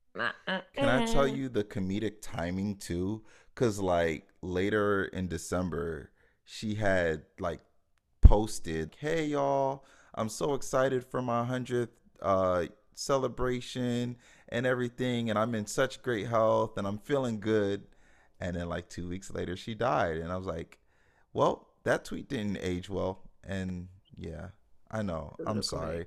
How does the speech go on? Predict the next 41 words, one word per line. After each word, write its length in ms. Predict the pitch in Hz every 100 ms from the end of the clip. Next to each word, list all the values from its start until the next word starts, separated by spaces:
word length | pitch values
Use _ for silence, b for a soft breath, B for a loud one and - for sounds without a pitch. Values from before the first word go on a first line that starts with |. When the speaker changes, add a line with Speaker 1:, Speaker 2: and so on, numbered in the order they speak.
| -
Speaker 1:
yeah. 160 | 65 -
Speaker 2:
But 120 | 147
we 100 | 147
gotta 200 | 190 175
Speaker 1:
Fucked 180 | 160 165
Speaker 2:
find 120 | 151
Speaker 1:
up. 40 | -
Speaker 2:
comedy. 520 | 143 - 127 107 87
We 140 | 123
have 140 | 160 185
to 80 | 185
find 320 | 175 165 139
comedy 580 | 160 135 135 123 117 80
and 140 | 98
joy 460 | 95 92 90 87 87
in 100 | 92
the 40 | 92
sadness, 600 | - 73 60 55 - -
you 80 | 104
know? 200 | 107 117 _ _ _ _ _ _ -
That's 200 | 107 151
how 80 | 139
I 20 |
Speaker 1:
Yeah. 120 | 73
Speaker 2:
look 60 | -
Speaker 1:
You 160 | 170
Speaker 2:
at 0 |
Speaker 1:
know 120 | 190 240
Speaker 2:
it. 20 |
Speaker 1:
what's 260 | 285 285
not 380 | 165 147 139 -
funny? 640 | - 160 185 208 240 262 _ _ _
Speaker 2:
What? 520 | 92 85 85 85 78 - - - _ _ -
Speaker 1:
Uh, 500 | 151 143 139 131 - -
we 120 | 151 185
were 80 |
just 200 | 226 285
talking 200 | 180 151
about 100 | 147 131
it 40 |
before 400 | 127 127 104